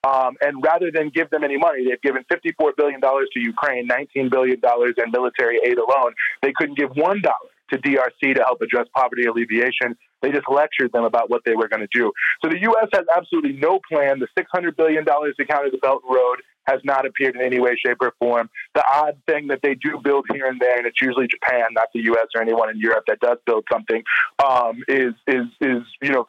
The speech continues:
few and far between. But ultimately, development is the enemy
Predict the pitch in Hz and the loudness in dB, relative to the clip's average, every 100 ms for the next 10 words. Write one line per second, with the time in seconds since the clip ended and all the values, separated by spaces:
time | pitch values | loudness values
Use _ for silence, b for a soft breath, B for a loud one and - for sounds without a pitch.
0 | - 143 127 123 120 117 - 131 117 107 | -2 -2 -2 0 0 0 -4 -2 -2 -4
1 | B B 151 160 170 175 165 160 147 127 | B B 0 2 2 0 0 0 -2 -6
2 | _ _ - 151 165 175 156 165 160 156 | _ _ -6 0 2 2 2 0 0 -2
3 | 143 131 143 151 139 117 | -2 0 0 0 -4 -6